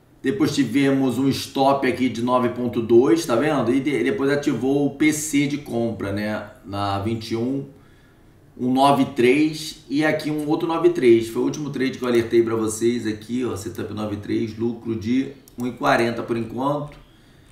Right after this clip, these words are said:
Tá sentindo essa região. Passou daqui, meu amigo, minha amiga, cento e quatorze, anota aí, cento e quatorze é o alvo, tem um belo espaço, só que tá um pouquinho esticado.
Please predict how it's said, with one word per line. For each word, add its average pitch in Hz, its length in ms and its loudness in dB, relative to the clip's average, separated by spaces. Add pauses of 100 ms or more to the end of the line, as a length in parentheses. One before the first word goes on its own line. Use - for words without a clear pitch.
(560)
Tá 175 120 0
sentindo 160 760 0
essa 143 200 -2
região. 117 760 -2 (260)
Passou 214 520 4
daqui, 185 380 2
meu 208 160 0
amigo, 113 460 4
minha 113 180 -2
amiga, 98 600 -2
cento - 380 -2
e - 60 2
quatorze, 127 560 0
anota 120 320 0
aí, 135 280 4
cento 120 280 -4
e - 20 -10
quatorze 139 460 -2
é - 20 -2
o 156 100 0
alvo, 139 560 4 (280)
tem 123 100 -6
um 135 100 -2
belo 120 400 2
espaço, 135 460 2
só 151 80 -6
que - 60 -12
tá 165 60 -10
um 170 80 -10
pouquinho 175 300 -6
esticado. 147 640 2